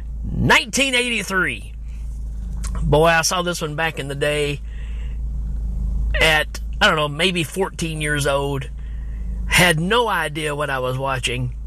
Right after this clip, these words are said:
And you know what? After watching it again, I still don't know what I'm watching. <laughs> But we're gonna talk about it anyways. You know, we love some movies just because of just how off the wall they are, just how crazy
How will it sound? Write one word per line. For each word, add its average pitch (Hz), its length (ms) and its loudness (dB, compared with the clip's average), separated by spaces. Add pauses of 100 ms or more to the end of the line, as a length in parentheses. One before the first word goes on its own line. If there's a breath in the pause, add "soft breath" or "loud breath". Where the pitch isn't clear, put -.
(140)
And 147 160 2
you 170 100 2
know 190 160 4
what? 214 280 2 (240)
After 151 240 0
watching 190 400 2
it 190 60 -4
again, 233 380 2 (540 loud breath)
I 339 120 8
still 349 320 -2
don't 220 200 -2
know 175 120 2
what 156 160 2
I'm 139 160 -2
watching. 120 440 -4
<laughs> - 60 -12 (2000 loud breath)
But 226 140 6
we're 320 80 6
gonna 285 180 4
talk 262 200 2
about 233 260 0
it 214 100 -8
anyways. 170 680 0 (880 loud breath)
You 269 80 6
know, 269 240 6 (180)
we 247 200 0
love 269 340 2
some 233 260 0
movies 170 380 0
just 180 180 -2
because 160 440 0
of 139 160 -2
just 160 240 0
how 160 260 4
off 156 300 2
the 123 80 -2
wall 131 340 0
they 123 160 2
are, 113 260 -2
just 131 220 -2
how 160 200 4
crazy 143 680 -2